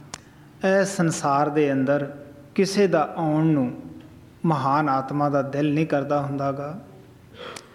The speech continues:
ਕਿਉਂਕਿ ਉਹਨਾਂ ਨੂੰ ਇਸ ਸੰਸਾਰ ਦੀ ਕਾਰ ਰੁਜ਼ਗਾਰੀ ਦਾ ਅੱਛੀ ਤਰ੍ਹਾਂ ਪਤਾ ਹੁੰਦਾ ਹੈ। ਲੇਕਿਨ ਵਾਹਿਗੁਰੂ ਪਰਮਾਤਮਾ ਦੀ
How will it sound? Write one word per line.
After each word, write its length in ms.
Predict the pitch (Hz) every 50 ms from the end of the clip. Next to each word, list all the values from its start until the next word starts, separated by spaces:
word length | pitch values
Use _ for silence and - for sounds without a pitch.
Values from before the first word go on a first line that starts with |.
| - - - - - - - -
ਕਿਉਂਕਿ 300 | 185 190 185 190 - 196
ਉਹਨਾਂ 400 | 190 196 202 196 196 196 190 185
ਨੂੰ 140 | 185 175 165
ਇਸ 560 | 160 165 175 180 180 175 180 - - - -
ਸੰਸਾਰ 500 | - 160 156 135 - 151 151 147 156 156
ਦੀ 200 | 151 147 156 151
ਕਾਰ 340 | 147 151 156 147 143 151 151
ਰੁਜ਼ਗਾਰੀ 460 | 151 147 147 143 139 135 139 147 151
ਦਾ 180 | 143 143 139 139
ਅੱਛੀ 240 | 139 139 - 170 151
ਤਰ੍ਹਾਂ 220 | 139 147 139 139
ਪਤਾ 300 | 131 135 127 135 143 139
ਹੁੰਦਾ 340 | 131 123 139 131 139 135 135
ਹੈ। 340 | 127 135 135 135 151 180 208 - - - - - -
ਲੇਕਿਨ 540 | 160 160 165 160 165 - 170 160 147 131 131 - -
ਵਾਹਿਗੁਰੂ 600 | 160 147 143 147 151 165 156 143 147 143 143 147 156 - -
ਪਰਮਾਤਮਾ 600 | - - 151 147 143 143 147 143 160 156 151 147
ਦੀ 260 | 147 139 139 139 143